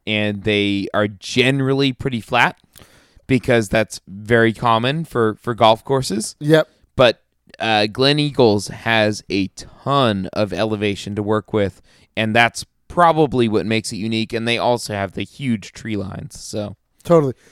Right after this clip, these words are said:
Speaker 2: So I do wanna step back 'cause I'm looking totally wrong, and I should have remembered.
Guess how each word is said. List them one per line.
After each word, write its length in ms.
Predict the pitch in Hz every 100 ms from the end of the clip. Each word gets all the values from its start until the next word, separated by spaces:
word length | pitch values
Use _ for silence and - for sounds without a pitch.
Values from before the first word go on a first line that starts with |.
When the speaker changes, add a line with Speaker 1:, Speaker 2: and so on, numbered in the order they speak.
| _
Speaker 2:
So 180 | - 180
I 100 | 180
do 180 | 170 202
wanna 160 | 196 190
step 200 | 202 160
back 240 | 170 165
'cause 160 | 160 147
I'm 200 | 147 139
looking 500 | 170 170 165 156 143 _ _ _
totally 400 | - 208 208 175
wrong, 560 | 156 151 147 143 143 - _ _ _ _
and 240 | 151 143 139
I 80 | 135
should 240 | - 202
have 140 | 170
remembered. 680 | 151 135 143 139 131 127